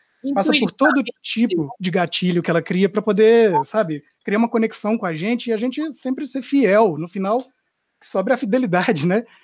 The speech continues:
Speaker 1: Eu tô aqui
Speaker 2: Ô, Bruno.
Speaker 1: morrendo de vontade de querer uma pipoca agora até.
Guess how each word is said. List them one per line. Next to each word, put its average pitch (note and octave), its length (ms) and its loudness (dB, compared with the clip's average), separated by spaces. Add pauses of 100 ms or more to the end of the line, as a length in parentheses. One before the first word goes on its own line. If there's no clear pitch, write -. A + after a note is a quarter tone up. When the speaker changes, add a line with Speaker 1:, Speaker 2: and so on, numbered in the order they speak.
(120)
Speaker 1:
Eu F#3+ 80 -10
tô A#3+ 80 0
aqui A#3 100 0
Speaker 2:
Ô, - 20 0
Bruno. - 160 2
Speaker 1:
morrendo A#3 160 4
de G#3+ 100 -4
vontade B3+ 420 -2
de G3+ 60 -10
querer E3 160 -4
uma D#3 260 -4
pipoca D#3+ 440 -10
agora D#3 380 -4
até. - 180 -14